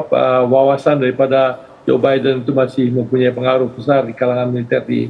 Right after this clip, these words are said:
Amerika Serikat atau, eh, mereka semua menunggu sampai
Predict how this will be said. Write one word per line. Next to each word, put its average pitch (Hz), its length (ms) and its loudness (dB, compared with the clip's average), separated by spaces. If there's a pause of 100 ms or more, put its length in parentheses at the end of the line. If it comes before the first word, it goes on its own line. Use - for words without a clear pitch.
(360)
Amerika 123 400 -2
Serikat 185 400 0
atau, 143 720 2 (480)
eh, 127 320 -2
mereka 131 320 0
semua 160 320 2
menunggu 151 320 2
sampai 170 560 2